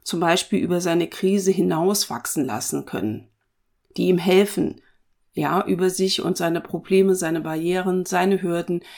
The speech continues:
hinauszukommen, darüber hinwegzukommen. Zu dieser Arbeit gehört noch viel, viel mehr,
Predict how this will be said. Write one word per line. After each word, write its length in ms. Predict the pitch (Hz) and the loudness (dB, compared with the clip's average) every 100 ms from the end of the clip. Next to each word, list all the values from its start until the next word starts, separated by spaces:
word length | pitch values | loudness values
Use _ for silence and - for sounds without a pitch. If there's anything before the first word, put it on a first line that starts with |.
| - | -20
hinauszukommen, 1000 | - 175 170 165 165 - 170 - 117 - - _ _ _ _ _ | 0 2 4 2 0 -4 -6 -4 -4 -6 -14 _ _ _ _ _
darüber 360 | 165 151 185 180 | -8 0 0 2
hinwegzukommen. 1000 | 185 139 160 - - 196 - 135 143 - _ _ _ _ _ _ _ _ _ _ _ _ _ - - _ _ _ | 0 0 -2 -2 -4 -4 -4 -6 -6 -10 _ _ _ _ _ _ _ _ _ _ _ _ _ -20 -20 _ _ _
Zu 120 | - | -8
dieser 320 | - 180 180 | -4 2 4
Arbeit 320 | - 175 190 - | 6 6 4 4
gehört 200 | 185 - | 2 2
noch 120 | 165 | -2
viel, 320 | - 180 175 | -4 -4 -4
viel 220 | - 180 | -2 -2
mehr, 400 | 170 190 185 156 | 4 6 6 2